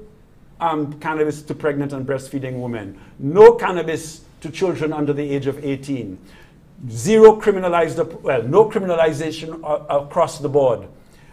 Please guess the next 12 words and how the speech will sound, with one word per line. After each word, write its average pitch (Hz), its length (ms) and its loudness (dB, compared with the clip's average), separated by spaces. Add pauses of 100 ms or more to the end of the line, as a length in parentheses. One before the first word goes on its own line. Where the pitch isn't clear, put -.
as 143 220 0
Mister 139 240 -2
Gordon 147 240 2
said, 147 200 -2
especially 147 600 -4
only 160 260 -2
in 160 60 -4
the 156 80 -2
circumstances 139 760 -6
of 131 140 -6
underage 139 640 -4
use. - 420 -16